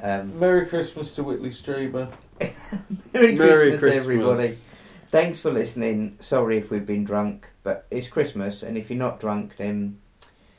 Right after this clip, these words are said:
Speaker 2: What are you?
Speaker 1: So, have a good one, and we will see you all in the new year for an exciting episode,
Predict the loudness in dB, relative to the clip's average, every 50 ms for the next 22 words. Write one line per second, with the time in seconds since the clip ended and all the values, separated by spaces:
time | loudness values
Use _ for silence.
0 | _ _ _ -10 -2 0 2 4 4 4 4 4 2 2 2 0 -2 -6 -16 -20
1 | _ _ _ -2 0 2 2 2 0 -2 -8 -14 _ _ _ -4 -2 -2 0 0
2 | 0 0 0 0 2 0 0 0 -2 -6 -14 _ _ -20 -20 -20 -20 _ _ _
3 | _ -20 _ _ -4 -2 -2 -2 -2 -4 -4 -2 0 0 0 0 0 -4 -4 -4
4 | -2 -2 0 0 2 2 2 2 0 -2 -2 -4 -4 -6 -4 -4 -4 -2 -2 -2
5 | -2 -2 -2 -2 0 0 0 0 0 -2 -4 -4 -6 -4 -6 -6 -10 -8 -4 -2
6 | -2 -2 -2 -2 -4 -6 -6 -8 -10 -12 -8 -4 -4 -2 -2 -2 -4 -6